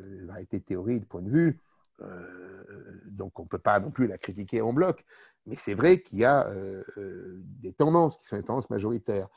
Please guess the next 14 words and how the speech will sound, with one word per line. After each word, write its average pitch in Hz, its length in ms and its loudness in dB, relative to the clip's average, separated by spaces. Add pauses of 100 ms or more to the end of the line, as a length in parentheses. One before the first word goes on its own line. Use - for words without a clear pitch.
(420)
Euh, 95 240 -12
l'ordre 117 220 -2
présentationnalisme 104 920 -2
demeure 90 440 -8
tout - 120 -16
de 90 60 -12
même, 92 280 -10
euh, 98 340 -18
très 90 140 -12
central, 117 600 -2 (220)
euh, 95 520 -12
dans 98 160 -14
ce - 80 -18
contexte-là. 139 720 0